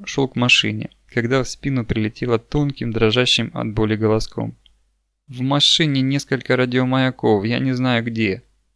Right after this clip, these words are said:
На тачке назад не ходи, найдут сразу". "Спасибо".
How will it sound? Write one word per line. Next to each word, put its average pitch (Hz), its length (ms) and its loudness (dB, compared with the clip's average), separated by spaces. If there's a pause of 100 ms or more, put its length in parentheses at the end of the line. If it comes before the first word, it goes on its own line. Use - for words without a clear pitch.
(120)
На 123 220 -2
тачке 147 400 -2
назад 131 400 -2
не 120 100 -4
ходи, 113 520 -4 (240)
найдут 123 340 -2
сразу". 120 420 0 (1700)
"Спасибо". - 680 -4